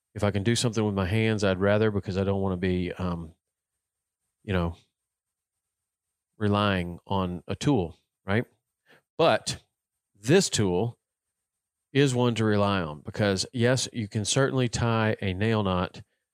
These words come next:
without one, or a needle knot, used to call that. Um, but this makes it so much easier, and I'll show you exactly why. Because I'm gonna get a bunch of line off of this spool, and this is just twenty pound mono.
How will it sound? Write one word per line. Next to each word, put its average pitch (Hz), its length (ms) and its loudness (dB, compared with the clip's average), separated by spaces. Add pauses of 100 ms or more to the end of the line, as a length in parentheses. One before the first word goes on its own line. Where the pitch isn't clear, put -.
(140)
without 110 380 0
one, 98 360 -4 (680)
or 92 100 -6
a 87 40 -4
needle 101 320 0
knot, 98 420 -2
used 107 220 -8
to - 80 -16
call 95 320 -2
that. 95 240 -4 (480)
Um, 90 320 -4 (100)
but 110 180 -6
this 147 240 2
makes 120 320 -2
it 107 200 -2 (260)
so - 260 0
much 95 200 -2
easier, - 500 -10
and 104 100 -2
I'll 101 120 0
show 131 220 0
you 117 260 0
exactly 92 480 -2
why. 69 240 -8 (800)
Because 131 680 2
I'm 139 80 -4
gonna 143 140 0
get 143 240 2 (160)
a 123 80 -6
bunch 120 240 0
of 113 80 0
line 101 460 0
off 110 220 0
of 98 100 -4
this 101 160 0
spool, 110 500 0
and 117 80 0
this 120 160 0
is - 80 -4
just 110 220 -2
twenty 139 240 0
pound 120 540 2 (380)
mono. 101 540 0